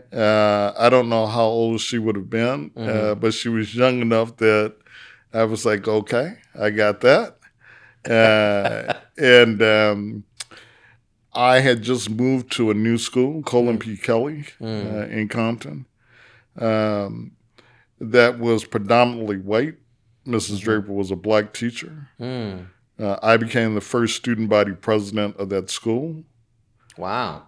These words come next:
Speaker 1: Uh, a lot of that was through the encouragement of Missus Draper.
Speaker 2: Wow.
Speaker 1: Uh, but she also demanded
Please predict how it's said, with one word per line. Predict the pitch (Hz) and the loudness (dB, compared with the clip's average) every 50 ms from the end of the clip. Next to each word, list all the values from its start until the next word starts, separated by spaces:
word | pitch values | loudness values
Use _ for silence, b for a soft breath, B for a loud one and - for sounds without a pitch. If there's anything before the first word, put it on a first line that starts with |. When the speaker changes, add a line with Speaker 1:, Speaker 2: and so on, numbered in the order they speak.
| _ - | _ -2
Speaker 1:
Uh, | 127 113 107 110 107 107 107 117 - | 0 0 2 2 0 0 -2 -4 -4
a | 117 | -4
lot | 110 110 117 120 123 120 | 0 4 6 6 6 6
of | 123 113 | 6 4
that | 110 117 113 110 | 4 2 2 2
was | 104 113 107 - - | 0 -4 -6 -4 -6
through | 120 110 | -4 -2
the | 110 110 | -2 -2
encouragement | 104 98 87 - 113 107 107 107 107 95 - 107 104 101 101 104 | -2 -4 -4 -2 0 0 0 0 -2 -4 -6 -6 -6 -6 -6 -8
of | - | -8
Missus | 101 104 101 92 - - 98 87 | -6 -6 -6 -6 -6 -10 -12 -10
Draper. | 85 107 104 104 110 107 - 131 139 143 131 110 _ | -6 -4 -2 -2 -4 -6 -12 -18 -18 -18 -20 -20 _
Speaker 2:
Wow. | 98 95 92 95 98 107 110 104 95 92 b b b b _ _ _ - | -14 -12 -12 -10 -12 -12 -14 -16 -18 -20 b b b b _ _ _ -6
Speaker 1:
Uh, | 110 107 104 107 104 101 101 101 101 101 - - | -4 -2 0 0 0 -2 -2 -4 -6 -8 -10 -4
but | 85 120 123 | -2 0 0
she | - - 147 151 | 0 -2 0 2
also | 151 151 156 160 151 - - 151 139 | 6 8 8 8 8 6 2 2 0
demanded | 120 107 98 92 117 110 110 110 110 110 113 117 117 117 113 104 104 104 101 101 107 | 0 -2 -2 -2 0 0 0 0 2 2 4 4 4 2 0 0 0 0 -2 -2 -4